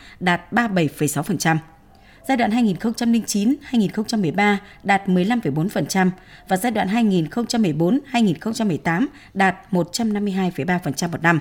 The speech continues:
Tính chung giai đoạn từ năm hai nghìn không trăm linh tư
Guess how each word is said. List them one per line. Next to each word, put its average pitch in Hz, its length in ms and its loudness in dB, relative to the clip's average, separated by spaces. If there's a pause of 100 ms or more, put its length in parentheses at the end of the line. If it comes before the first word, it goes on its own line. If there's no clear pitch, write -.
(840)
Tính 240 220 6
chung 269 180 0
giai 247 140 0
đoạn 196 220 0
từ 180 80 0
năm 220 160 0
hai 214 100 0
nghìn 170 180 -2
không 208 120 -6
trăm 214 160 -4
linh 214 120 2
tư 240 280 0